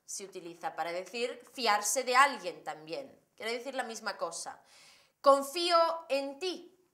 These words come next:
Confío en mis amigos".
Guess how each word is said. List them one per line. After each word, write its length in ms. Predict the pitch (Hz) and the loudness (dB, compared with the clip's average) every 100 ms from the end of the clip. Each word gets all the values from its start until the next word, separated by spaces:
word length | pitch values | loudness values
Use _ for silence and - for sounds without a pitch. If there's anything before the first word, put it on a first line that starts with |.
| _ _ _ _ _ - | _ _ _ _ _ -4
Confío 800 | 240 233 285 294 285 285 285 285 | -4 -4 -6 0 6 6 6 0
en 160 | 254 247 | -8 -8
mis 200 | 247 254 | -6 -6
amigos". 800 | 269 359 247 151 - - - | -4 -6 -6 -8 -10 -12 -12